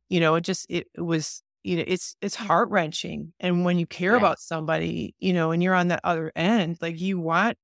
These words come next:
Speaker 1: them to get that healing, but they will,
Speaker 2: Mm-hmm.
Speaker 1: they will bury you. Like you said, they
Speaker 2: Mm-hmm.
Speaker 1: will chip you
Speaker 2: Mm-hmm.
Speaker 1: away and bury you and, and bury your whole family with them.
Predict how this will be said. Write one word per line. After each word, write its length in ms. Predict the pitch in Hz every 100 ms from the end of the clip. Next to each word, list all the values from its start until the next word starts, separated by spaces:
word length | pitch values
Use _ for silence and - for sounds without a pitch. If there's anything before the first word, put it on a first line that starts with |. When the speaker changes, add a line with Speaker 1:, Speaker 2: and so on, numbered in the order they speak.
| _
Speaker 1:
them 360 | 175 180 160 165 -
to 420 | 175 156 156 - _ _ _ _
get 140 | 180 185
that 160 | 160
healing, 400 | 151 208 247 185
but 180 | 170 165 _
they 260 | 170 175 185
will, 180 | 202 -
Speaker 2:
Mm-hmm. 240 | 123 107
Speaker 1:
they 140 | 196
will 200 | 208 175 -
bury 340 | 175 175 175
you. 400 | 170 165 - 160 -
Like 200 | 165 175
you 80 |
said, 360 | 170 170 160 151
they 100 | 175
Speaker 2:
Mm-hmm. 60 | 190
Speaker 1:
will 100 | 185
chip 320 | - 185 -
you 100 | 220
Speaker 2:
Mm-hmm. 80 | 214
Speaker 1:
away 380 | 185 165 165 -
and 180 | 170 165
bury 300 | 165 190 180
you 280 | 160 165
and, 220 | 165 160 -
and 180 | 175 170
bury 240 | 175 165
your 140 | 165
whole 140 | 160 160
family 440 | 160 170 165 160
with 240 | 156 185 185
them. 340 | 160 165 165